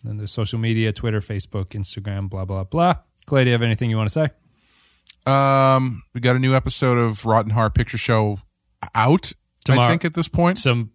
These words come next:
Speaker 2: Tomorrow?
Speaker 1: Oh, sorry. Yeah, it came out. It came out a couple days ago. Yep.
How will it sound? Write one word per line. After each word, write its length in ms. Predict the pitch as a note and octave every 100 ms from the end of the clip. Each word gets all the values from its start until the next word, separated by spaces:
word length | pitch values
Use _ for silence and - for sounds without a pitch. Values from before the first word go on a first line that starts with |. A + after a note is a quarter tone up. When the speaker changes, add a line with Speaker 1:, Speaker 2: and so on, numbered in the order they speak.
| -
Speaker 2:
Tomorrow? 540 | B2 B2 C#3+ D3 C3
Speaker 1:
Oh, 20 |
sorry. 340 | B2 C#3+ B2 A#2+
Yeah, 80 |
it 100 | A2+
came 200 | A2 B2+
out. 200 | A2+ G#2 B2+
It 80 |
came 160 | A#2+ B2+
out 80 | A2
a 40 |
couple 180 | G#2 G#2
days 180 | G2+ G2
ago. 200 | F#2 F2+ -
Yep. 260 | A2 G2